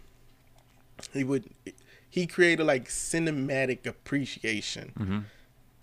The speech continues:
Speaker 1: 'Cause, like, you ain't never thought of no movie after you left and been
Speaker 2: Yeah.
Speaker 1: like, "Bruh, I hated that movie when I was sitting in there."
Speaker 2: <laughs>
Speaker 1: But now that I think about it,
Speaker 2: Yeah.
Speaker 1: man, it's levels to that shit.
Speaker 2: I thought about it for, like, three days.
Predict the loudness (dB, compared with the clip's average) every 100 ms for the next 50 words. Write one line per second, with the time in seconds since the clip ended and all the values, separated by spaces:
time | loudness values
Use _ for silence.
0 | -2 2 2 2 0 0 0 -2 2 2
1 | 2 -2 -2 -2 0 -2 -2 -2 -4 -4
2 | -4 -4 -6 -12 -8 -6 -2 0 -2 -4
3 | -16 -10 -6 0 0 -2 -8 -20 -20 -20
4 | -20 -20 -20 -12 -10 -10 -16 -20 _ _
5 | -16 -8 -6 -6 -8 -10 -12 -12 -12 -10
6 | -8 -6 -6 -6 -4 -2 0 2 2 2
7 | -2 -6 -14 -20 -20 -14 -2 6 8 8
8 | 4 0 0 -2 -2 -2 -2 -2 -4 -6
9 | 0 0 0 -4 -20 -6 -2 -2 -4 0
10 | 4 4 4 -2 -2 0 0 -2 -4 -2
11 | -2 2 2 6 4 4 0 -2 0 4
12 | 4 2 -2